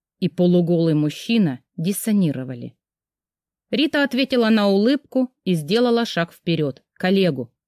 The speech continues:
смотря, как он отбрасывает полотенце в сторону, одновременно делая такой же шаг ей навстречу.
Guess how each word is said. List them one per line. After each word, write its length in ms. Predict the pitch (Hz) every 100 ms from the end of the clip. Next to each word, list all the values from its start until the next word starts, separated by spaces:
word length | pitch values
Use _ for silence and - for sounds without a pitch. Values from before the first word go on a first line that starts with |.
| _ _
смотря, 560 | - 185 190 - 233 254
как 220 | 175 -
он 120 | 190
отбрасывает 680 | 185 175 214 269 247 226 220
полотенце 680 | 185 180 175 180 175 - 151
в 40 |
сторону, 580 | - 220 247 202 135 127 _ _ _ _
одновременно 800 | - 180 208 202 233 247 254 214
делая 400 | 185 208 202 185
такой 360 | 175 170 190 175
же 160 | 147 156
шаг 360 | - 247 -
ей 260 | 156 165 185
навстречу. 760 | 170 165 - 139 131 - 156